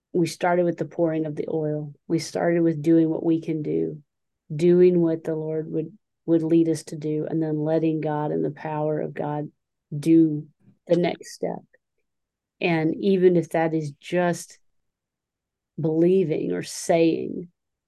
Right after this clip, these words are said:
"I believe you, God. I believe you, God. I don't know how to do this myself, but I believe that I'm always at the intersection of grace and provision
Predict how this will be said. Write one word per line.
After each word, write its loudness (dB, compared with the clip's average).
"I 2
believe 2
you, -2
God. -6
I 0
believe 4
you, -4
God. -2
I 0
don't -2
know 0
how -4
to -2
do -2
this -6
myself, -4
but -2
I -2
believe -4
that -6
I'm 2
always 0
at -2
the 0
intersection -4
of -6
grace -6
and -14
provision -8